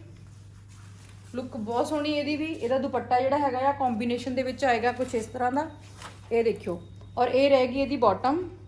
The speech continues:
ਸੇਮ ਕਲਰ ਦੀ। ਬਸ ਜਿਹੜੇ ਇਹਨਾਂ ਦੇ ਦੁਪੱਟੇ ਨੇ ਉਹ ਵਾਲੇ ਕੰਟਰਾਸਟ ਵਿੱਚ ਰਹਿਣਗੇ, ਉਹ ਵੀ ਪਿਓਰ ਦੇ ਹੀ ਨੇ ਸਾਰੇ, ਜਿਵੇਂ ਮਤਲਬ ਪਿਓਰ ਫੈਬਰਿਕ ਦੇ ਸੂਟ ਨੇ ਸਾਰੇ,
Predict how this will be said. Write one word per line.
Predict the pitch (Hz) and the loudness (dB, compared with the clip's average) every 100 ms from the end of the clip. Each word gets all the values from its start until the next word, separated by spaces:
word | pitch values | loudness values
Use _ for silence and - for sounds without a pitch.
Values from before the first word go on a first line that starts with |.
| - | -4
ਸੇਮ | 269 254 277 320 | 0 2 2 0
ਕਲਰ | 277 247 247 | -2 0 0
ਦੀ। | 233 339 - - - - - | 0 -2 -4 -12 -18 -18 -2
ਬਸ | 262 262 | 0 2
ਜਿਹੜੇ | 240 294 311 | 2 2 4
ਇਹਨਾਂ | 302 | 4
ਦੇ | 302 | 4
ਦੁਪੱਟੇ | 302 262 262 285 294 | 2 2 2 4 4
ਨੇ | 311 | 4
ਉਹ | 311 | 4
ਵਾਲੇ | 294 302 | 6 4
ਕੰਟਰਾਸਟ | 302 285 247 233 233 | 4 4 6 6 4
ਵਿੱਚ | 262 | 0
ਰਹਿਣਗੇ, | 277 233 220 247 | 4 4 4 2
ਉਹ | 277 | 2
ਵੀ | 294 | 2
ਪਿਓਰ | - 247 240 | 0 4 4
ਦੇ | 247 | 4
ਹੀ | 277 285 | 2 2
ਨੇ | 254 | 0
ਸਾਰੇ, | 240 240 214 | 2 2 2
ਜਿਵੇਂ | 233 240 285 403 - - - - 233 | 2 0 0 -2 -10 -16 -16 -8 -2
ਮਤਲਬ | 247 | -2
ਪਿਓਰ | 247 269 285 | 2 4 4
ਫੈਬਰਿਕ | 240 226 240 190 | 2 0 -4 -4
ਦੇ | 247 | -4
ਸੂਟ | 247 233 208 | -4 -8 -8
ਨੇ | 233 | -8
ਸਾਰੇ, | 247 254 214 | -4 -2 -2